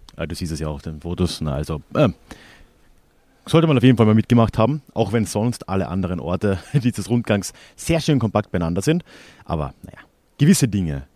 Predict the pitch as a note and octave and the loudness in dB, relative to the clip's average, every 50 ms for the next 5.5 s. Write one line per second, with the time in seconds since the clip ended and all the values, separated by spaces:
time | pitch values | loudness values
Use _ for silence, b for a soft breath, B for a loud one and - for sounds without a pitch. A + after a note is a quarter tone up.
0 | _ _ - C2 C#2 C2+ C2 C2+ C2 B1+ B1+ B1+ C2 - _ _ _ - - D2 | _ _ -10 -8 -8 -8 -10 -10 -12 -12 -14 -14 -16 -16 _ _ _ -14 -10 -10
1 | C#2 C2+ C#2 D2+ D2+ - - - - - - B B B B B B B B B | -8 -6 -6 -6 -6 -8 -10 -16 -18 -18 -20 B B B B B B B B B
2 | B B B B B B B B B B B - - - - C3+ D3 C3 - E3 | B B B B B B B B B B B -20 -20 -2 0 2 2 4 6 6
3 | E3 D#3 C#3+ - - - - - - - - A2+ C#3 F3 D3+ E3 D#3+ C#3 A2 B2 | 6 6 4 2 -2 -8 -12 -12 -14 -14 -4 2 4 6 6 8 6 6 6 6
4 | B2+ F3+ - - - C#3 B2+ C3 C3 - - C#3 - - E3+ G3 - - - - | 4 2 2 0 0 2 2 2 2 0 -2 -6 -4 -4 -6 -6 -6 -10 -12 -14
5 | - _ - D#3+ E3 E3 E3+ E3 E3 D3+ | -18 _ -2 0 0 2 2 2 0 -2